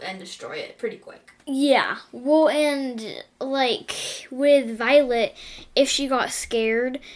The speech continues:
Speaker 2: she might have, like, made, um, like, um, you know, one of those things, like a
Speaker 1: Force
Speaker 2: shield.
Speaker 1: field?
Speaker 2: Yeah, force field. She might have, like, made that, then, like, "Ooh, she has powers, we gotta,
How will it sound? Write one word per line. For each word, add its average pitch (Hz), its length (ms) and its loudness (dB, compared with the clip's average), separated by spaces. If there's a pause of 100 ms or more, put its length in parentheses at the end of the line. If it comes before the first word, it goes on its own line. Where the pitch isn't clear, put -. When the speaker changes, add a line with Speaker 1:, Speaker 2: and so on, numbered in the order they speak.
(140)
Speaker 2:
she - 200 -6
might 233 200 -2
have, 220 160 0
like, 208 220 -2
made, 214 680 0
um, 180 360 -8 (600)
like, 185 440 -8
um, 143 340 -10 (640)
you 214 80 -14
know, 220 120 -6
one 214 160 -6
of 202 60 -8
those 208 220 -6
things, 214 540 -8
like 196 260 -6
a 175 200 -8
Speaker 1:
Force - 100 -10
Speaker 2:
shield. 233 500 0
Speaker 1:
field? 269 240 -6
Speaker 2:
Yeah, 233 300 2
force 247 320 -4
field. 214 380 -2 (360)
She - 160 -8
might 262 140 2
have, 247 100 4
like, 220 220 -2
made 220 320 2
that, 214 280 0
then, 214 200 -8
like, 202 280 -6
"Ooh, 247 520 2
she - 180 -2
has 214 120 0
powers, 196 360 -2
we 202 100 -4
gotta, 190 420 -6